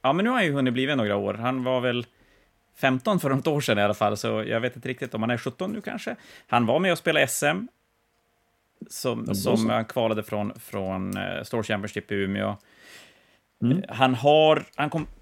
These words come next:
Speaker 1: kom han tvåa på Store Championship och så sen har han någon topp tio-placering på Fanatiken. Så han, han har alla all potential för att bli jätte, jätteduktig på att spela. Det enda
Speaker 2: Mm.
Speaker 1: lilla nackdelen han har, det är att han spelar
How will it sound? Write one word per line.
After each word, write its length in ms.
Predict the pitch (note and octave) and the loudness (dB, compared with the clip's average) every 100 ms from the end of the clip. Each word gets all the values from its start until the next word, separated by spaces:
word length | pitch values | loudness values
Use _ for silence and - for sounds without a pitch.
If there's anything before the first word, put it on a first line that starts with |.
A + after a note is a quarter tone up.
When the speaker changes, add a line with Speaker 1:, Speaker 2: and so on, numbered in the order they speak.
| - | -20
Speaker 1:
kom 180 | - C#3+ | -14 -8
han 100 | D3+ | -6
tvåa 340 | - F3 D3+ D#3 | -6 -6 -4 -4
på 100 | - | -2
Store 140 | B2 | -2
Championship 560 | A2+ A2 A2+ A#2 - A#2+ | 0 -2 -2 -4 -4 -6
och 80 | |
så 100 | A#2 | -6
sen 180 | A#2+ A#2+ | -2 0
har 180 | A#2+ A#2+ | 4 4
han 120 | A2+ | 4
någon 180 | A2 G#2+ | 2 0
topp 200 | A#2 - | -2 -4
tio-placering 580 | B2 A2+ B2 B2 A2 G2+ | -2 -2 -2 0 0 0
på 100 | G#2+ | -4
Fanatiken. 580 | B2 G#2 A2 G#2+ F#2+ F2+ _ _ _ _ _ _ _ _ _ - - | -2 -2 -2 -2 -2 -4 _ _ _ _ _ _ _ _ _ -20 -8
Så 120 | - | -2
han, 80 | C3+ | 0
han 280 | - D3+ D3+ _ - | 2 2 2 _ -6
har 280 | - D3 - - | 2 2 0 -2
alla 640 | D#3+ E3 D#3+ E3+ D3 B2+ - - - - | 2 2 4 4 4 2 -4 -20 -4 2
all 120 | D3+ | 2
potential 380 | - B2+ A#2+ A#2 | 2 -2 0 0
för 100 | A2 | -2
att 40 | |
bli 160 | G#2 G#2+ | -4 -4
jätte, 340 | A2+ C3 - | -2 -4 -2
jätteduktig 380 | B2 A2 G2 F#2+ | -4 -2 -4 -8
på 20 | |
att 40 | F#2+ | -8
spela. 320 | G#2 G2 F#2 - _ _ | -4 -4 -6 -12 _ _
Det 100 | - - | -10 -2
enda 400 | - D3+ C#3+ C3+ | 2 4 2 2
Speaker 2:
Mm. 80 | C3 | 4
Speaker 1:
lilla 160 | A#2 A2 | 4 4
nackdelen 400 | G#2+ - G2+ G2 | 0 -2 -4 -4
han 60 | G2+ F#2+ | -4 -2
har, 80 | |
det 80 | F2+ | 0
är 40 | G#2+ | -2
att 100 | G2+ | -2
han 100 | G2 | -6
spelar 560 | - F#2+ F#2 G2 F#2+ | -4 -2 0 0 0